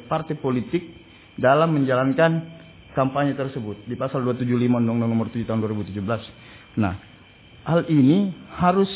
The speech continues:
meminta dulu surat izin, S T T P, surat tanda terima pemberitahuan, pertama kali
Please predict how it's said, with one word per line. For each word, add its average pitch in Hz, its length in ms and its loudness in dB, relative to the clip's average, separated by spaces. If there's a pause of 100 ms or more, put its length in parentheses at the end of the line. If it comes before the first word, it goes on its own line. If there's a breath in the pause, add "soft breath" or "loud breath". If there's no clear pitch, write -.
(200)
meminta 175 400 6
dulu 156 340 4
surat 120 300 0
izin, 110 400 2 (580)
S 135 140 -2
T 131 100 4
T 123 160 2
P, 123 220 2
surat 117 240 0
tanda 120 160 4 (400)
terima 120 260 4
pemberitahuan, 110 840 0 (580)
pertama 104 380 -2
kali 110 560 -2